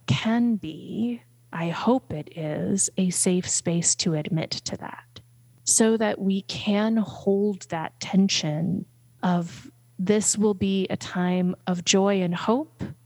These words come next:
that our world will not remain this way, which is the whole point of Advent and Christmas, and a time of saying, "Yeah, what we're feeling is real.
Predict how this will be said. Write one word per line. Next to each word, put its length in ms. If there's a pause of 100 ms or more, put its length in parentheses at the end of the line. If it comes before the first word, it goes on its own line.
(360)
that 140
our 180
world 400
will 80
not 240
remain 420
this 300
way, 360
which 260
is 220
the 100
whole 180
point 420
of 120
Advent 760 (120)
and 320
Christmas, 720 (440)
and 180
a 80
time 380
of 100
saying, 460
"Yeah, 520 (380)
what 240
we're 180
feeling 600
is 300
real. 480